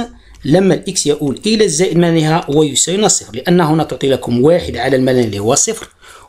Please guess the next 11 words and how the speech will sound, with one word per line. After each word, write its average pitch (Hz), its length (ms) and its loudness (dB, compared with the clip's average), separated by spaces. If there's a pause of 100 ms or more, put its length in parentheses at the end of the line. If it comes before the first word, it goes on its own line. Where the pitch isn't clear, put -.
وهنا 151 340 2
الواحد 131 380 0
على 135 220 0
ما 123 100 0
لا 120 100 -2
نهاية 180 340 0
إنه 156 260 4
صفر. - 300 -6 (440)
نقول 202 500 2
حسب 120 360 -4 (840)
مبرهنة 151 880 2